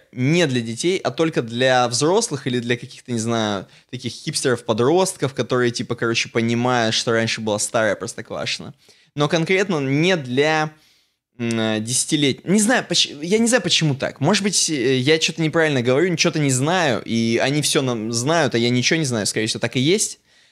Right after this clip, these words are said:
Ну, просто я от себя говорю, что, короче, эм, людям, короче, не нужно, ну, <laughs> в смысле, людям, маленьким людям, которым десять лет, им не нужно, короче, делать так, что, типа, всё современно, классно, типа,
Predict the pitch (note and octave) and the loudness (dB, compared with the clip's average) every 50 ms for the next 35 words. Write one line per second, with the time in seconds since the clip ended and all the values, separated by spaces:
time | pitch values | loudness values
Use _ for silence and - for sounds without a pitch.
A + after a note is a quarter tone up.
0 | _ _ - C#3+ C#3 D#3+ D#3 D#3+ E3 C#3+ C3+ B2+ A#2+ - - C3 B2 A2 G2+ G#2 | _ _ -4 2 4 4 4 4 4 4 4 4 4 2 2 4 4 4 4 2
1 | G2+ F2+ - - - B2 - C3 A#2+ C3+ C3 - - C3+ C3 - - - - - | 0 0 -2 -2 -2 -2 -2 0 0 2 2 2 2 0 0 -2 -10 -18 -20 -20
2 | - - - _ _ _ - C3+ C3 C3 C3 B2+ A#2+ A#2 B2 - _ _ _ _ | -20 -20 -20 _ _ _ -2 0 2 2 2 2 2 0 -2 -4 _ _ _ _
3 | _ _ _ _ _ _ _ C#3+ D#3 F#3+ A#3+ C4 G#3 G#3+ E3+ B2+ A#2 - A2+ G2 | _ _ _ _ _ _ _ 2 4 4 4 4 4 4 2 2 0 0 -2 -2
4 | F#2 - - - - - - - _ _ B2+ C3 C#3 D3 D#3 E3 F#3 G#3 A3+ A3+ | 0 0 0 -2 -2 -4 -8 -14 _ _ -2 0 2 4 4 4 4 4 4 4
5 | G3+ F#3+ E3 C#3 A2 F#2 E2+ B1+ - D#3+ - _ D3 E3 F3 - - C3+ - - | 4 2 2 2 2 0 -2 -4 -8 -14 -12 _ 0 2 2 2 0 0 -2 0
6 | - D#3 C3+ C#3+ B2+ D#3 F3+ E3 D3 A2 F2+ C#3 E3 D#3 C#3+ C3+ C3 C3+ B2 B2+ | 0 2 2 4 4 4 4 4 2 2 4 4 4 4 4 2 2 2 4 4
7 | D3+ F3 D3+ B2+ A2 C3 A2+ A#2+ A#2+ A#2 A2+ A#2+ B2 - - - C#3+ F3 G3+ - | 4 4 4 4 2 2 2 2 2 4 4 2 2 0 0 2 0 0 0 -4
8 | _ - - - - _ _ - F#3 G3+ G3 F3+ E3+ E3 E3 E3+ F#3+ A3 A3+ G3 | _ -20 -20 -20 -20 _ _ 0 0 2 2 2 2 2 2 2 2 2 2 2
9 | F3+ E3+ B2+ A2+ - A2 A2 A#2 A#2+ A#2+ - - - B2+ A2+ A2 G#2 G2+ G2+ G2+ | 0 0 -2 -2 -2 0 0 0 0 0 0 0 0 0 0 2 2 2 2 0
10 | G2+ G2+ F#2 - - _ _ D2+ A2 B2 C3 D#3 D#3+ D#3 C3+ C3 - - F3+ E3+ | 0 -2 -6 -10 -14 _ _ -20 -6 0 2 4 4 4 2 0 0 0 2 2
11 | E3+ G#3+ - - - D#3 C3 - C#3 C3 B2+ - - D3+ C#3+ - - C#3+ C3 C3 | 2 2 0 -2 -2 -4 -6 -6 -4 -4 -2 0 0 2 2 2 2 2 2 2
12 | C3 C3+ C#3+ D3+ D#3+ D3+ C3+ A#2+ A2 - - B2+ C3 D3+ F#3+ A3 - - - G#2 | 2 4 2 2 2 2 2 0 -2 -2 0 0 2 2 2 0 -2 -4 -4 -6
13 | D2+ D#3+ - _ - G#2+ - - - - | -8 -10 -12 _ -6 -6 -6 -6 -10 -12